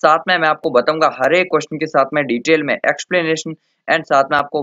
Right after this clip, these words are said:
मैप से भी समझाऊंगा। लास्ट में एक क्वेश्चन पूछूंगा जिसका आंसर जो है आपको कमेंट बॉक्स में करना है। तो पूरा कंप्लीट वीडियो ध्यान से जरूर से देखिएगा। इसकी क्विज and पीडीएफ़ जो आपको Telegram पर मिल जाएगी, so make sure ज्वाइन जरूर से कर लेना।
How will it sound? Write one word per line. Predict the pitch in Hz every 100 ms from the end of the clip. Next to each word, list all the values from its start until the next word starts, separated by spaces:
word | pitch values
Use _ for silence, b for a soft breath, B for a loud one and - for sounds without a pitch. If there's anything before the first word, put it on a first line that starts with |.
| 113
मैप | 120 143 -
से | 135
भी | 135
समझाऊंगा। | 139 107 101 95 90 - _ _
लास्ट | 113 139 165 190
में | 185
एक | - 127
क्वेश्चन | 123 139 143 175
पूछूंगा | 175 170 175 175 127
जिसका | 143 - 175
आंसर | 160 160 165
जो | 151
है | 156
आपको | 151 151 147
कमेंट | 143 156 170 151
बॉक्स | 147 139
में | 117
करना | 101 123 151
है। | 156 151 _ _ _ -
तो | 135
पूरा | - 190 196 190 190
कंप्लीट | 151 147 160 160 120 107
वीडियो | 160 175 180
ध्यान | 143 123 139
से | 143 120
जरूर | 113 143 160
से | 175
देखिएगा। | 160 160 175 160
इसकी | 156 131
क्विज | - 151 175
and | 151 123 120
पीडीएफ़ | 160 180 151
जो | 156
आपको | 147 151 143 127
Telegram | 143 160 156 139
पर | 117
मिल | 127
जाएगी, | 156 160 165 - _ _ _
so | 113
make | 127 170 180
sure | 175 135
ज्वाइन | 131 175 170
जरूर | 160 165
से | 170
कर | 160 147
लेना। | 151 156